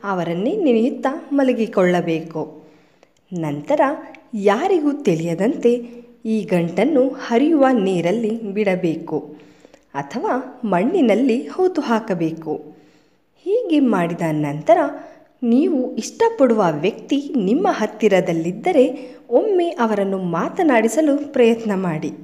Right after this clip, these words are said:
ನೀವು ಅವರನ್ನು ಮಾತನಾಡಿಸಲು ಪ್ರಯತ್ನ ಪಟ್ಟ ನಂತರ ನಿಮ್ಮನ್ನು ಮಾತನಾಡಿಸಲು, ನಿಮ್ಮನ್ನು ಸೇರಲು ಅವರಾಗಿಯೇ ಬರುತ್ತಾರೆ. ಇದರ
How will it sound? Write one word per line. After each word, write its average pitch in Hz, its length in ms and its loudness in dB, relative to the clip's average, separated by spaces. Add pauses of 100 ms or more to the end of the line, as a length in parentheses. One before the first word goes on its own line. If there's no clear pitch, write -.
(760)
ನೀವು 285 560 2
ಅವರನ್ನು 196 440 -2
ಮಾತನಾಡಿಸಲು 233 880 0
ಪ್ರಯತ್ನ 175 420 -2
ಪಟ್ಟ 190 420 -4
ನಂತರ 190 480 0 (880)
ನಿಮ್ಮನ್ನು 294 560 2
ಮಾತನಾಡಿಸಲು, 185 960 0
ನಿಮ್ಮನ್ನು 180 600 -2
ಸೇರಲು 240 600 0 (180)
ಅವರಾಗಿಯೇ 185 720 2
ಬರುತ್ತಾರೆ. 269 1040 0 (500)
ಇದರ 339 260 0